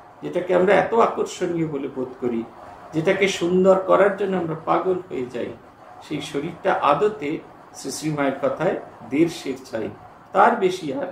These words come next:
কিছুতেই হয় না। পুথিকার যেটা বলছেন, তাই বলছেন যে, "তাই বলি একেবারে দিয়ে প্রাণ মন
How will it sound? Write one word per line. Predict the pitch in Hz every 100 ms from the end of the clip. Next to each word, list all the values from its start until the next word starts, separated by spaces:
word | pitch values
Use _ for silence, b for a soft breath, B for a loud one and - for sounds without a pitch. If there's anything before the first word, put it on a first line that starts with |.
| -
কিছুতেই | 123 123 127 180 208
হয় | - 110
না। | 117 - - - - - - - - -
পুথিকার | 226 285 269 226 -
যেটা | 160 156 -
বলছেন, | 151 185 - - - - - - -
তাই | 175 185
বলছেন | 185 240 - 185 160 156 - - - -
যে, | 156 220 220 185 - - - - - - - - -
"তাই | 190 247
বলি | 226 240 208 -
একেবারে | 180 180 214 208 196
দিয়ে | 185 170 202 226 226
প্রাণ | 180 180 160
মন | 147 139 160